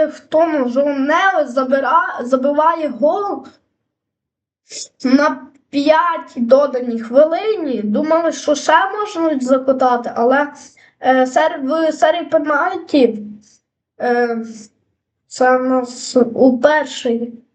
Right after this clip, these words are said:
е, удар, ем, саме забив Рамуш, потім, е, промах Мате Ойла, потім Віктор Фер-, Ферейра забиває,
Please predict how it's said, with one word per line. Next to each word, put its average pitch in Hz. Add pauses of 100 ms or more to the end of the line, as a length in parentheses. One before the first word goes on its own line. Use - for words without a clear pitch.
(840)
е, 233
удар, 277
ем, 226 (840)
саме 277
забив 262
Рамуш, 320
потім, 262 (540)
е, 262
промах 311
Мате 254
Ойла, 208
потім 262 (240)
Віктор 330
Фер-, 285 (420)
Ферейра 285
забиває, 311